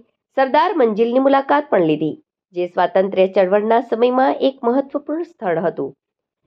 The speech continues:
વિદ્યાર્થીઓ શહેરના સ્વાતંત્ર્ય સંગ્રામના તત્વોનું મૂલ્યવાન જ્ઞાન પ્રાપ્ત કર્યું હતું. આ સમગ્ર વોક વિદ્યાર્થીઓ માટે શહેરના ઐતિહાસિક વારસાને જીવંત અનુભવવાનો અને શહેરના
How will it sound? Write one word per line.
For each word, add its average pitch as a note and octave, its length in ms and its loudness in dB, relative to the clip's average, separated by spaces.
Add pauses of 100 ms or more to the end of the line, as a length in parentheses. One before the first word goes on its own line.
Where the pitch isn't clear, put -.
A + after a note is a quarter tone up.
(180)
વિદ્યાર્થીઓ D#4+ 640 2
શહેરના G#3 480 2
સ્વાતંત્ર્ય G3 580 2
સંગ્રામના F#3 600 2
તત્વોનું A#3+ 480 0
મૂલ્યવાન E3+ 480 2
જ્ઞાન D#3 300 0
પ્રાપ્ત E3 280 -2
કર્યું D3+ 320 2
હતું. D3+ 200 -6 (480)
આ F#3 100 0
સમગ્ર F#3+ 400 0
વોક E3 280 0 (320)
વિદ્યાર્થીઓ C#4 520 0
માટે D#4+ 280 0
શહેરના G#3+ 380 2
ઐતિહાસિક A3 600 0
વારસાને B3 440 0 (380)
જીવંત B3+ 440 -2 (100)
અનુભવવાનો G3 800 0 (180)
અને F#3+ 200 0
શહેરના B3+ 580 0